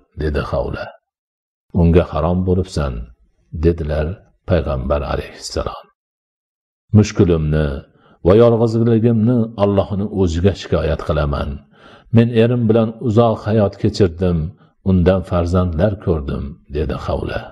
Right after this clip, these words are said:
"Unga harom bo'libsan", dedilar Rasululloh sallallohu alayhi va sallam. "Va sening to'g'ringda biror amr kelgani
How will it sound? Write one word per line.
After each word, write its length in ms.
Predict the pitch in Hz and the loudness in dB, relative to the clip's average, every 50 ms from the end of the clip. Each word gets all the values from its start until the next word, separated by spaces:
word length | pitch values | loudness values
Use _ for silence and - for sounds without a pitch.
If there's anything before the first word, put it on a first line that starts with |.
| - _ _ _ - _ _ _ _ _ _ _ _ _ _ - | -20 _ _ _ -20 _ _ _ _ _ _ _ _ _ _ 0
"Unga 360 | 85 85 82 80 80 80 80 80 92 113 - - _ _ | 2 4 4 4 4 2 0 -2 -6 -10 -12 -18 _ _
harom 400 | - - - 90 82 76 73 73 76 76 | -8 0 0 2 2 2 -2 -4 -2 -2
bo'libsan", 500 | 78 76 78 - - - - 82 82 78 71 - - - _ _ | 0 0 0 -2 -2 0 0 0 0 -2 -4 -8 -14 -20 _ _
dedilar 480 | - 78 82 78 69 69 76 69 69 69 85 | -2 0 2 2 2 0 -2 -2 -2 -2 -2
Rasululloh 640 | 80 76 76 - 80 73 71 69 67 67 73 73 73 67 - - _ _ _ | -2 -2 -2 -2 -2 -2 0 -2 -2 -2 -2 -2 -2 -6 -8 -12 _ _ _
sallallohu 640 | - - 82 76 69 69 65 69 71 65 69 - - | -4 -2 -2 -2 0 -2 -2 -2 0 -2 -2 -2 -4
alayhi 340 | 76 76 78 71 67 - 87 | -4 -2 -2 -2 0 0 0
va 100 | 76 71 | 0 0
sallam. 420 | - - 90 87 87 90 92 98 101 104 - _ _ _ _ _ _ _ _ _ _ _ _ _ - | 2 0 2 2 2 2 2 0 0 -6 -12 _ _ _ _ _ _ _ _ _ _ _ _ _ 4
"Va 100 | 98 95 87 | 4 4 4
sening 320 | - 110 98 104 110 104 101 | 2 0 0 2 2 0 2
to'g'ringda 560 | - 110 95 92 90 92 87 82 80 90 87 90 92 107 113 - - _ | 4 4 4 4 2 0 0 2 2 2 2 2 0 -4 -10 -14 -18 _
biror 400 | - 85 87 90 90 87 85 82 - - | -4 0 0 2 2 2 2 0 -4 -6
amr 300 | - 87 87 85 85 82 80 | -4 -4 -2 -2 -2 -2 -2
kelgani 560 | - - 90 78 82 80 78 76 78 90 | 0 0 0 0 0 0 0 0 2 2